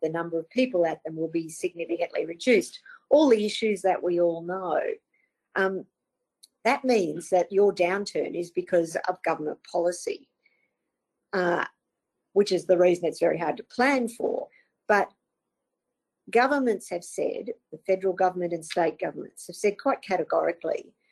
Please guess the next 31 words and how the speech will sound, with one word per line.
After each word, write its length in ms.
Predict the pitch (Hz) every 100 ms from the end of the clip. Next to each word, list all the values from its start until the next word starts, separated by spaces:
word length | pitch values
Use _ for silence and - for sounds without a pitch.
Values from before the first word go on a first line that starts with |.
| _ _ _ -
that 160 | 202
they 160 | 190 185
fully 400 | - 262 240 202
appreciate 880 | 175 - 190 185 165 123 - - _ _ _ _ 196
that 100 | 196
they 140 | 180
will 160 | 170 170
have 180 | 175
to 100 | -
continue 540 | 175 165 170 262 214 196
to 80 | 170
support 540 | - - 254 240 233
business 640 | 165 - - 226 - - - _ _ _ _ _
who 100 | 208
they 160 | 185 170
are 140 | 170
requiring 640 | 170 - - 185 185 160 170
to 80 |
close 480 | 175 - 175 165 165
or 340 | 170 156 156 170
restrict 640 | 175 - - 190 - - -
their 360 | 180 165 - -
operations 920 | 175 165 175 196 202 - - 196 - - - - _ _
until 640 | 185 185 - 233 208 190 185 - 180
the 440 | 180 175 170 - - 220 190 -
economy 720 | 196 - 214 196 185 160 160 - _ _ -
is 180 | 202 - 185
able 400 | 190 202 170 160
to 120 | 175
trade 400 | - 190 170 165
normally 540 | 170 165 160 147 -